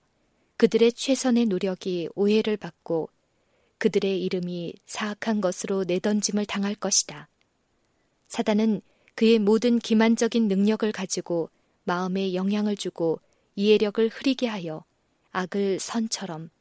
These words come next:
선을 악처럼 나타내려고 노력할 것이다.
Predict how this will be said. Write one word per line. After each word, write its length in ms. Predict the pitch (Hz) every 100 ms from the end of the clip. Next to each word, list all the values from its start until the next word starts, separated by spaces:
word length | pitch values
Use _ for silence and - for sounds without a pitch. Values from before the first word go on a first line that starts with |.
| _ _ _
선을 420 | - 214 190 190
악처럼 500 | 180 - - 214 208
나타내려고 680 | 175 180 - 214 202 202 214
노력할 400 | 190 214 - 220
것이다. 540 | - 202 - - 151